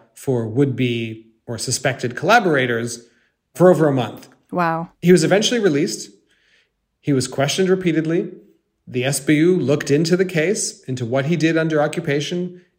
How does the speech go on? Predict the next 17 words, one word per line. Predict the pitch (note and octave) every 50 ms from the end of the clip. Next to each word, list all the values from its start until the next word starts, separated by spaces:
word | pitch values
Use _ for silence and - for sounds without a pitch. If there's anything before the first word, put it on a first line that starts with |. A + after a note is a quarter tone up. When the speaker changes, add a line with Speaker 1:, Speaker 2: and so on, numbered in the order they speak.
| _
Speaker 1:
into | - C#3 C#3+ C#3 - D#3
the | C#3+ C#3+
burials, | A#2 B2 B2+ D3 E3 E3 E3 E3 D#3+ D#3+ E3 E3 E3 - - - _ _ _
into | - C3 B2 C3+
Pavel's | C3 - B2+ C#3 C#3 D3+ D#3 C#3 D3+
activities | C#3+ C3+ C#3+ - C#3+ C3+ D3 C#3 C#3+ C#3+ C#3+ C#3+ - - _ _ _ _ _ _ -
in | C3+ B2+
Izium. | B2+ A#2+ A#2 C#3+ F#3 B3 D4 C#4 - - - - _ _ _ _ _ _ - - _ _ _ _ _ _ _ -
And | - B2 B2+ D3+ G3+ A#3+ A#3 - - - - - _ _ _ _ _ _ _ _ _ _ _ _ _ -
after | B2+ C3+ C3+ - - B2+
all | A2+ A#2 B2+
that | C3+ C#3 C#3+
time, | - C#3 C3 C#3 D3 D3
he | C#3+
was | D3 D#3 D3+ D3 E3
released. | G#3 B3 B3+ - - - - - - - _ -
So | - - C#3 B2+ B2 B2 A#2+ A#2 A#2 A#2+